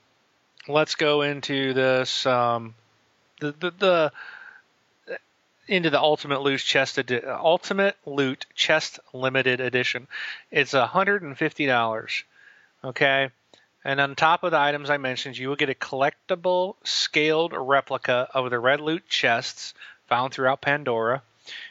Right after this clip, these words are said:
You will get a steel bookcase, Creatures of Pandora wide format I D chart, a lithograph postcard set, field notes from Sir Hammerlock, cloth map of Pandora,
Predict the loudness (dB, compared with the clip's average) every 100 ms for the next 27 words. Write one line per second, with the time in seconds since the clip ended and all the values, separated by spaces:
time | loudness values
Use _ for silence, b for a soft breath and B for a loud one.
0 | B -2 0 2 2 0 2 0 0 2
1 | 0 2 -2 2 2 0 -2 -4 -8 b
2 | b b b -6 -4 -2 -2 0 -2 0
3 | 0 2 2 4 4 4 2 2 0 -4
4 | -2 2 2 2 2 2 2 0 -6 -2
5 | 0 2 0 -4 B B B B -2 2
6 | 2 2 0 4 4 4 0 -2 -2 0
7 | 2 0 0 0 2 2 -2 b b b
8 | b b -16 -10 -2 0 0 0 2 2
9 | 0 -2 0 0 0 0 2 2 0 -4
10 | -10 -12 -10 0 2 4 2 4 4 2
11 | -6 -14 _ B B B B -10 2 4
12 | 4 0 2 2 2 -2 -6 -4 -4 -2
13 | 0 2 0